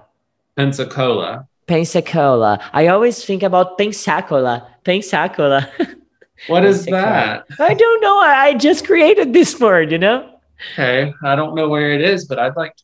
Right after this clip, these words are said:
Speaker 1: go there.
Speaker 2: Pensacola. Who is born in Pensacola is a
Speaker 1: Uh, I don't know. Someone from Pensacola. I don't
Speaker 2: Yeah.
Speaker 1: really know. I don't
Speaker 2: Oh, y-,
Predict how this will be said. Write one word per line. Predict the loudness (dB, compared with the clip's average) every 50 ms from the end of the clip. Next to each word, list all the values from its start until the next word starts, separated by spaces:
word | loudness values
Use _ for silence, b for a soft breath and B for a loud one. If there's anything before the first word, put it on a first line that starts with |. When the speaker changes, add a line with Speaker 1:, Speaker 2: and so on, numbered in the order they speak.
| _
Speaker 1:
go | -16 -14 -12
there. | -10 -10 -10 -10 -10
Speaker 2:
Pensacola. | -12 -14 -14 -14 -14 -14 -16 -14 -14 -12 -12 -10 -10 -10 -8 -8 -8 -10 -10 -14 -16 -20 _ b b b -4
Who | 0 0 2 2 2
is | 2 2 0 -2 -2
born | -2 0 0 0 0 -2
in | -4 -6 -4
Pensacola | -4 -4 -4 -4 -4 -4 -4 -4 -2 0 0 2 2 2 2 0
is | 0 0 0 -2 -2 0
a | 0 2 2 2 2 0 -2 -4 -12 -18 _ _ _ _ _ _ _ _ _ _ _ _ _ _ _ _ _ _ _ _ _ _ _ _ _ _ _ -6
Speaker 1:
Uh, | -4 -2 0 0 0 -2 -2 -2 -2 -2
I | -2
don't | -4 -4 -4
know. | -4 -4 -4 -4 -4
Someone | -6 -8 -8 -8 -6 -4 -4 -6 -6
from | -8 -10 -10
Pensacola. | -8 -10 -10 -10 -12 -12 -6 -4 -2 -2 0 0 -2 -2 -4 -8 -12 _ _ _ _ _ _ _ _ _ _ _ _ _ -2
I | 0 0
don't | 2 2 2
Speaker 2:
Yeah. | 2 2
Speaker 1:
really | 0 0 0 0
know. | 0 0 0 0 0 -2 -4 -8 _ -4
I | -2 0 2
don't | 2 2
Speaker 2:
Oh, | 0 -2 -4
y-, | -10